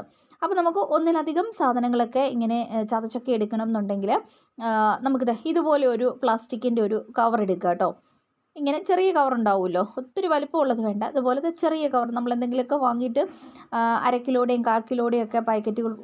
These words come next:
ഒക്കെ നമ്മൾ എന്തെങ്കിലുമൊക്കെ വാങ്ങിക്കുന്നുണ്ടെങ്കിൽ അന്നേരം, ആ, നമുക്ക് ആ ഒരു കിട്ടുന്ന കവർ അതാണ് നമുക്ക്, ഉം, ശരിക്കും പറഞ്ഞാൽ ആവശ്യമായിട്ട് വരുന്നത്. അപ്പോൾ ഇത് കണ്ടോ, ഇതേപോലത്തെ ഒരു ചെറിയൊരു കവറാണ് ഞാൻ എടുത്തിരിക്കുന്നത്. എന്നിട്ട് ഞാനിത് ആ ഇടികല്ലിലോട്ട് ഇതുപോലൊന്ന് ഇട്ട് കൊടുക്കുന്നുണ്ട്.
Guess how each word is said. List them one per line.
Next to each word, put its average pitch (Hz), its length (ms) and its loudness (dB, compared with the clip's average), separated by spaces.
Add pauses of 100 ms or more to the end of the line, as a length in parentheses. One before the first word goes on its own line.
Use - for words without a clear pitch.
ഒക്കെ 214 240 -4
നമ്മൾ 214 240 0
എന്തെങ്കിലുമൊക്കെ 220 440 -2
വാങ്ങിക്കുന്നുണ്ടെങ്കിൽ 208 800 -2 (420)
അന്നേരം, 339 420 0 (100)
ആ, 247 480 2
നമുക്ക് 247 320 0
ആ 240 60 4
ഒരു 247 340 0 (220)
കിട്ടുന്ന 240 260 0
കവർ 214 340 2
അതാണ് 247 420 0
നമുക്ക്, 220 320 -2
ഉം, 214 560 0 (440)
ശരിക്കും 240 300 -2
പറഞ്ഞാൽ 214 340 0
ആവശ്യമായിട്ട് 247 480 0
വരുന്നത്. 190 360 0 (340)
അപ്പോൾ 320 120 -2
ഇത് 269 100 2
കണ്ടോ, 214 180 0
ഇതേപോലത്തെ 311 520 0
ഒരു 269 120 0
ചെറിയൊരു 277 400 0
കവറാണ് 220 420 0
ഞാൻ 202 200 -4
എടുത്തിരിക്കുന്നത്. 202 600 -4 (380)
എന്നിട്ട് 339 240 0
ഞാനിത് 262 360 2
ആ 269 40 2
ഇടികല്ലിലോട്ട് 247 680 0
ഇതുപോലൊന്ന് 214 440 0
ഇട്ട് 359 160 -2
കൊടുക്കുന്നുണ്ട്. 185 580 0